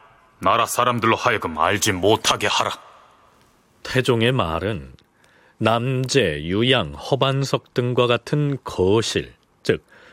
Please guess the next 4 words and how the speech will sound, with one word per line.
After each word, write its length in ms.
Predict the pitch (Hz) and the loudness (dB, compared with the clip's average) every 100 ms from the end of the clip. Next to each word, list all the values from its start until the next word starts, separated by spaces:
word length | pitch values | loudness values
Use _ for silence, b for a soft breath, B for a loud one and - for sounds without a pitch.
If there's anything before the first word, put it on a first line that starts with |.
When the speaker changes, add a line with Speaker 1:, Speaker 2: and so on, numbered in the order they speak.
| b | b
Speaker 2:
명문 460 | 104 110 143 165 175 | 0 2 4 2 4
대족들이 880 | 113 101 110 _ 131 123 80 101 - b b b b b _ | 2 2 0 _ 0 2 0 -4 -10 b b b b b _
외관의 520 | 107 123 147 160 165 | 2 2 4 4 4
외인들과 920 | 90 107 143 156 160 165 165 160 156 | 4 4 4 2 4 4 4 4 0